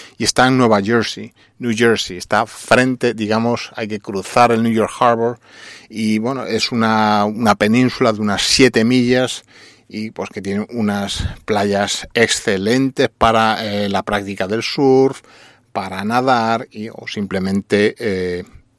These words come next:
pues, relajarse en la arena. También nos dicen que tienen una gran variedad de especies de, de aves para su observación y que, bueno, está rodeada por bosques donde, pues, siempre es muy agradable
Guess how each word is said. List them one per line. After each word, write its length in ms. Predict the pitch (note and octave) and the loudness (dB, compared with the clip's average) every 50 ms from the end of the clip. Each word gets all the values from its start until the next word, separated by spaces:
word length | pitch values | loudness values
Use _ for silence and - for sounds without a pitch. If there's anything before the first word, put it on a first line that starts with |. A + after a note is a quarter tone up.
| _ _ _ | _ _ _
pues, 220 | - - - - - - | -16 -12 -12 -12 -12 -8
relajarse 1120 | - - - G#2 G2 F#2 F2+ F2 E2+ E2+ - - - G2+ F#2+ F2+ - - - G2 F#2+ - - | -6 -2 0 0 0 0 0 -2 -4 -4 -2 -2 -2 -2 -2 -2 -4 -6 -6 -6 -8 -10 -10
en 220 | - G2+ F2+ F2+ F2 | -12 -12 -12 -12 -12
la 100 | E2+ F2 | -14 -14
arena. 260 | E2 E2+ E2+ - - | -14 -14 -16 -16 -18
También 300 | - - - - A2+ B2 | -16 -8 -2 0 2 2
nos 100 | B2+ A#2 | 2 2
dicen 340 | A#2 B2+ A#2+ - B2+ B2 A#2 | 0 0 -2 -2 -4 -4 -4
que 120 | A2+ A2+ | -4 -6
tienen 320 | G#2+ - A#2+ A#2 A#2+ A#2 - - - - - - - | -4 -4 -4 -2 -2 -4 -6 -10 -16 -18 -20 -16 -8
una 260 | - C3 B2 A#2+ A#2 A#2+ | -2 0 2 2 2 0
gran 520 | - A2 G#2+ A2+ A2+ A2+ A#2 B2+ C3 - - | -2 -2 2 6 6 6 6 4 0 -4 -6
variedad 640 | - A#2 G#2+ G2+ G2+ G2 G2+ G2 G2+ G2+ G#2+ A2+ A2+ - - - | -4 0 2 2 4 2 2 0 2 4 2 2 2 0 -6 -10
de 420 | - A2+ G2 F#2+ G2 G2+ G#2+ - _ | -14 -12 -8 -6 -4 -4 -4 -6 _
especies 1000 | - G2+ G2 - - - - - A#2+ A2 - - B2 A2+ A#2 B2 A#2+ A#2 - - F2+ | -6 -6 -4 -6 -6 -4 0 2 2 2 2 0 -2 -2 -2 -2 -2 -6 -8 -8 -10
de, 220 | F#2 F#2 F#2 F2 | -8 -8 -8 -8
de 180 | F2 G2 G2+ G2 | -4 -2 0 2
aves 320 | G#2 A2 G#2+ A2 A#2+ A2+ | 2 2 2 0 -2 -4
para 240 | - - A2+ G#2+ G2 | -4 -6 -8 -8 -8
su 300 | - - - B2+ A#2 A2 | -10 -12 -10 -10 -8 -8
observación 880 | - - - G#3 - - G#2+ G2+ F#2+ G2 - - - A2+ A2+ A#2+ B2 _ - - - - - - - - | -8 -8 -6 -6 -4 -4 -4 -6 -6 -8 -8 -6 -6 -6 -6 -6 -8 _ -20 -20 -20 -20 -20 -20 -20 -14
y 180 | - A2 G#2+ G2+ | -10 -8 -8 -4
que, 400 | - A2 G2 F#2+ F#2+ F#2 F#2 - - - | 0 0 0 2 0 -2 -4 -6 -10 -12
bueno, 260 | - A2+ A2+ A2 - | -10 -10 -8 -8 -10
está 240 | G2 - - G2+ G2+ | -8 -4 -2 0 0
rodeada 420 | - A2 G2+ G2+ G#2 G#2+ G#2 G#2+ | 2 0 0 2 0 0 0 -2
por 300 | G2+ _ - G#2 G2 G2 | -4 _ -6 -6 -4 0
bosques 460 | G2+ A2 G#2+ - - - C3+ A#2+ - - | 0 0 -2 -2 -4 -4 -4 -4 -4 -6
donde, 400 | B2 G#2+ G2 G2 F#2+ F#2 G#2+ - | -8 -6 -6 -6 -6 -8 -10 -12
pues, 260 | - - - - - - - - | -14 -16 -18 -16 -18 -18 -18 -18
siempre 260 | - - - - A2 G2 | -18 -14 -8 -6 -6 -6
es 100 | - - | -4 -4
muy 320 | A#2 A2 G#2+ G#2 A2 - - - | 0 0 2 2 0 0 -2 -4
agradable 640 | G2+ G2 F#2 F#2 F#2+ F#2 F#2+ G2 F#2 G2+ G2 G2+ | -2 -2 -2 -4 -4 -4 -4 -4 -4 -4 -4 -4